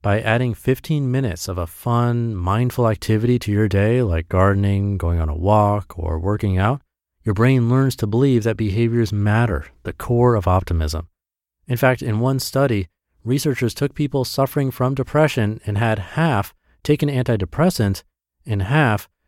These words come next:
do light aerobic exercise in order to train their brain to believe that their behavior matters. While there were equal drops in depression for the first few months, the group that added a habit of exercise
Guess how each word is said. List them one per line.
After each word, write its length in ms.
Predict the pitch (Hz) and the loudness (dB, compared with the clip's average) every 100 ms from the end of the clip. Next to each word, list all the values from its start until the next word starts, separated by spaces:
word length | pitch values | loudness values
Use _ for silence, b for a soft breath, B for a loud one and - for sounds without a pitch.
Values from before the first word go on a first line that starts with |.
| _ | _
do 160 | 117 104 | -2 0
light 320 | 101 139 156 | 2 2 2
aerobic 440 | 120 117 113 117 - | 2 2 2 0 -2
exercise 600 | 107 - 87 85 80 85 | -2 -4 -4 -2 -2 -2
in 80 | 90 | 0
order 200 | 90 87 | 0 0
to 100 | 85 | -2
train 320 | - 107 104 | 0 0 2
their 180 | 95 87 | 0 0
brain 460 | 104 120 110 98 | 2 2 2 0
to 100 | 92 | -2
believe 640 | 80 95 113 170 110 101 | -2 0 4 4 4 0
that 120 | 95 90 | -2 -2
their 120 | 92 | -2
behavior 560 | 87 85 131 101 87 | -2 2 2 2 0
matters. 500 | 90 95 117 87 - - _ _ _ _ _ - | 2 2 0 -2 -8 -16 _ _ _ _ _ -4
While 120 | 101 | 2
there 140 | 104 98 | 4 4
were 160 | 95 | 2
equal 320 | 113 101 104 | -2 0 0
drops 340 | 90 95 101 - | 2 2 2 0
in 140 | 104 | -2
depression 500 | 92 - 98 - 113 | -2 0 0 0 -2
for 140 | 104 87 | -2 -4
the 60 | |
first 340 | - 104 92 - | 0 0 -2 -2
few 200 | 98 87 | 0 2
months, 480 | 98 143 98 - - _ _ _ - | 2 2 2 -4 -12 _ _ _ -10
the 100 | 98 | 0
group 200 | 113 113 | 0 2
that 220 | 98 - | 0 0
added 280 | 101 113 110 | 0 2 2
a 80 | 95 | 2
habit 260 | 104 104 | 2 0
of 80 | 85 | 0
exercise 640 | 92 - 131 147 151 - | -2 -4 -2 2 2 0